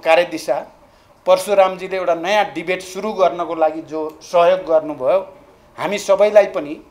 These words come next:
त्यसले सकारात्मक बहस सृष्टि गर्न सद्बुद्धि दियोस् भन्ने कामनासहित मैले केही कुरा अलिअलि पीडा जस्तो पनि, केही कुरा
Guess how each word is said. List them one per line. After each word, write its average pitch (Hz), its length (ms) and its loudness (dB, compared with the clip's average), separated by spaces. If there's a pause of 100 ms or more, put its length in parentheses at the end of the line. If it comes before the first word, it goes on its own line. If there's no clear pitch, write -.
(240)
त्यसले 180 360 -6 (1040)
सकारात्मक 226 920 2 (180)
बहस 190 360 2
सृष्टि 202 360 -8
गर्न 175 320 -2
सद्बुद्धि 185 600 -4
दियोस् 202 500 -4 (600)
भन्ने 175 260 -6 (140)
कामनासहित 180 840 -4 (760)
मैले 208 240 0
केही 226 240 0
कुरा 214 240 4 (500)
अलिअलि 208 380 -2 (1400)
पीडा 208 320 4
जस्तो 196 340 -2
पनि, 185 320 -8 (800)
केही 233 180 0
कुरा 226 260 0